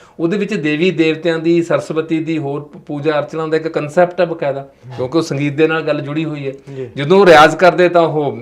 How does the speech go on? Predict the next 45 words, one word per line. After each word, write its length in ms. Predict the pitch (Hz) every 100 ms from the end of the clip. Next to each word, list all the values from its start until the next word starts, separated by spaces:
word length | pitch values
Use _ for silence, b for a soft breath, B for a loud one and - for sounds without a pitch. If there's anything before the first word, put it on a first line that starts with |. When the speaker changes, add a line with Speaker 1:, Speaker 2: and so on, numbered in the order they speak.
| -
Speaker 1:
ਜਿਹੜੇ 200 | 120 143
ਸੀ 120 | 151
ਆਲੇ 200 | 135 127
ਦੁਆਲੇ 220 | 127 127
ਦੇ, 60 | 127
ਜਿਵੇਂ 200 | 127 131
ਇੱਥੇ 300 | 139 135 156
ਹੁਣ 220 | 143 143 B B B -
ਉਦਮੂਲ 420 | 151 147 175 165
ਚੱਕੀ 260 | 160 147 160
ਫਿਰਦੇ 320 | 143 135 139
ਨੇ, 180 | 131 110
ਉੱਥੋਂ 280 | 117 113 143
ਦੇ 80 | 131
ਮੁੱਲਾ 260 | 110 110
ਚੱਕੀ 260 | 117 135 156
ਫਿਰਦੇ 300 | 139 139 147
ਸੀ, 120 | 139
Speaker 2:
ਹੂੰ। 400 | 175 165 156 143
Speaker 1:
ਵੀ 160 | 135 147
ਇਹ 180 | 143 143
ਬੜੇ 240 | 139 139
ਗੁਲਾਮ 320 | 143 139 143
ਅਲੀ 160 | 143 139
ਖਾਨ 280 | 143 139 135
ਦਾ, 180 | 139 131
ਇਹ 280 | 139 156 160
ਇੱਥੇ, 140 | 160 165
ਇਹਦਾ 220 | 170 185
ਕੀ 100 | 180
ਮਤਲਬ, 400 | 165 151 151 147
ਇੱਥੇ 220 | 143 151
ਦੇਵੀਆਂ 340 | 123 127 135
ਦੀ 100 | 131
ਆਰਾਧਨਾ 320 | 135 131 147 160
ਕਰਦਾ 340 | 151 127 127
ਆ 40 |
ਕੇ? 140 | 123 160
Speaker 2:
ਹੂੰ। 300 | 143 135 127
Speaker 1:
ਉਹ 60 | 139
ਕਹਿੰਦਾ, 140 | 156
"ਮੈਂ 140 | 156
ਰਹਿੰਦਾ 220 | 127 120 139
ਹੀ 60 |
ਨਹੀਂ।" 120 | 117